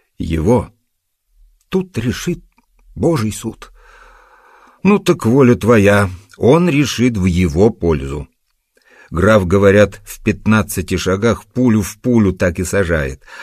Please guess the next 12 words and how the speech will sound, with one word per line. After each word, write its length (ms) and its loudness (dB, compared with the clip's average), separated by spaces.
а 120 -2
для 220 -2
тебя 380 0
так 260 -4
нарочно 720 -2
и 140 2
промахнётся. 1080 -4
Положим 480 2
даже, 340 2
что 320 0
суд 380 -2
Божий — 760 2